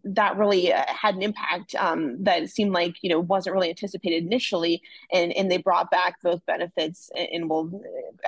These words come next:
I, I assume, try to find other ways to make their budget work, um, outside of, uh, you know, the current program so that they can keep the legacy employees, um, enrolled in those degree programs.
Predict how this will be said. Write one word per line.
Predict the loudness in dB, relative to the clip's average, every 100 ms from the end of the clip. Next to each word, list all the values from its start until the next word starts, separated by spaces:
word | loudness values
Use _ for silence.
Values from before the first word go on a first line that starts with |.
| -2
I, | 0 2
I | 2
assume, | 2 0 2 2 2 0 -2
try | -2 0
to | 0
find | 0 2
other | 2 2
ways | 2 -2 -6 -4
to | -2 0 -2
make | -6 -4
their | -2 -2 0
budget | 0 0 -2
work, | -2 0 -2 -2
um, | 0 0 -2 -6 -2
outside | -2 -2 -2 0 0
of, | -2 -4 -16 -20 -20 -10 -6
uh, |
you | -2 2
know, | 2 0
the | -2
current | 0 2 2 2
program | 0 2 0 0
so | 0
that | 2 0
they | -2
can | -6 -10
keep | -8 -4 -4 -4
the | -2 2 4 2 2
legacy | 0 0 -4 -4
employees, | -4 0 0 2 2 0 -2 -4
um, | -2 -2
enrolled | -2 0 2 0
in | -4
those | -6
degree | -8 -10 -10
programs. | -6 -6 -6 -8 -6 -8 -8